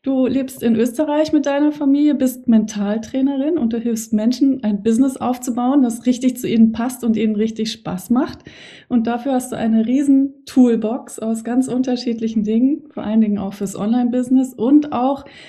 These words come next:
das Human Design, was ich bei dir erst kennengelernt und schätzen gelernt habe.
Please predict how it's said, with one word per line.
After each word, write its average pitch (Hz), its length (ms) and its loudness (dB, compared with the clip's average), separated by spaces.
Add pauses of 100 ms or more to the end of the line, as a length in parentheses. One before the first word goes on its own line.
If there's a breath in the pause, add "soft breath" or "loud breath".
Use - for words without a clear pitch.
(160 loud breath)
das 254 240 0
Human 254 280 8
Design, 233 640 2
was 214 220 -4
ich 226 100 -4
bei 208 160 -4
dir 254 460 0
erst 220 320 -8
kennengelernt 214 680 -2
und 196 160 -6
schätzen 185 340 -6
gelernt 156 420 -6
habe. 180 480 -4